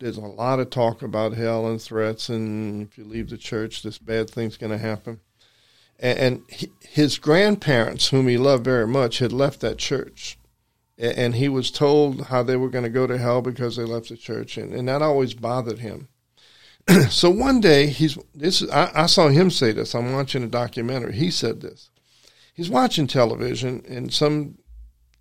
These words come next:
African people are being misplaced, uh, the, the refugees, and he's looking at it, and he,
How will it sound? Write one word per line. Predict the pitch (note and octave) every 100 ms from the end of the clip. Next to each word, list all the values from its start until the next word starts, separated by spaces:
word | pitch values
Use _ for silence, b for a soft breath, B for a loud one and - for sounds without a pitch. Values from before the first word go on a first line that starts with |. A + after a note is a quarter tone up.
| -
African | C#3+ D3+ - C#3 D3+ C3+ C3+
people | - C#3+ - C#3
are |
being | B2 C3+ C#3 C3
misplaced, | B2+ B2 - B2+ B2 C3 -
uh, | A#2+ A#2+
the, |
the | B2 C3 - A2+ - _ _
refugees, | B2+ C3+ C3+ C3 C3 B2+ C3 - b b b b b -
and | D3
he's | D3 C3+
looking | A3+ A#3+ G3+
at | F3 D#3
it, | D3+ C#3+ -
and | C#3
he, | C3+